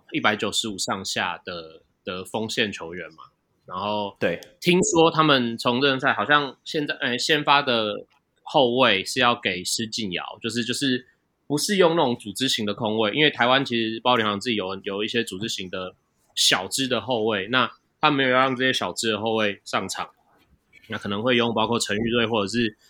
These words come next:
Speaker 1: 施晋尧这样类型的球员搭配那个 Rivero 嘛。目前看起来他们规划是这样。那如果是这样的话，就是要打比较多的反击，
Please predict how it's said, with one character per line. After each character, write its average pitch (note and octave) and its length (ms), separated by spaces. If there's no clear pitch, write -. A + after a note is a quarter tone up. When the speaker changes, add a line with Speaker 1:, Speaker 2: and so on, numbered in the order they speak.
Speaker 1:
施 - 160
晋 A#2 160
尧 F#2 140
这 B2 120
样 A2 140
类 A2 160
型 - 180
的 F#2+ 80
球 - 140
员 F2+ 100
搭 G2+ 200
配 A2 220
那 G#2+ 60
个 G2+ 60
Rivero G2 520
嘛。 - 260
目 C3+ 160
前 G#2+ 160
看 A#2+ 180
起 G2+ 60
来 F#2+ 60
他 A2 60
们 G#2+ 80
规 G2+ 140
划 F#2 180
是 F2 60
这 F2+ 120
样。 - 100
那 D3 80
如 C#3+ 160
果 D#3 100
是 C#3+ 120
这 C#3+ 100
样 C3 160
的 A#2+ 60
话， C3 180
就 C3 80
是 B2+ 320
要 C3 180
打 G2+ 220
比 G2 80
较 G#2+ 80
多 A2+ 220
的 - 60
反 E2+ 200
击， A#2+ 180